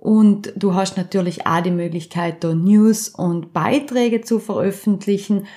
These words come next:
Das ist auch ganz ein wichtiger Teil, wenn du sagst, du arbeitest mit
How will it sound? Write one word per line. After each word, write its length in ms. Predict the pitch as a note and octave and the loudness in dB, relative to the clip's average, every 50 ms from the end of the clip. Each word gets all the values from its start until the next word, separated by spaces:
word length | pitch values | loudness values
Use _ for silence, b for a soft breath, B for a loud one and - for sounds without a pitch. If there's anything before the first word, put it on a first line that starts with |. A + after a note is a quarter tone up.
| B B B B | B B B B
Das 120 | F#3 F3 | -8 -8
ist 120 | E3+ E3 - | -6 -4 -2
auch 220 | - F3 G3 A3 | 0 0 2 2
ganz 260 | A3+ A3+ A3 G#3+ - | 2 0 0 0 -2
ein 80 | G3+ F3+ | -4 -4
wichtiger 480 | G3 G3 G3+ - G#3 G3 F#3 F3 F3 | -4 -6 -4 -4 -4 -2 -2 -4 -4
Teil, 300 | - F#3+ F#3 F#3 F3+ F3+ | -4 -2 0 0 0 -2
wenn 140 | F3 F3 F3 | -2 -4 -4
du 40 | E3 | -6
sagst, 400 | D#3+ - - E3 D#3+ - - - | -6 -8 -8 -8 -8 -10 -10 -8
du 100 | F3+ D#3 | -6 -4
arbeitest 600 | D3+ D#3+ E3 E3 F3 E3+ E3+ E3 E3 D#3+ - - | -4 -4 -2 -4 -4 -6 -4 -6 -6 -6 -6 -6
mit 180 | E3+ D#3+ D#3+ | -6 -6 -6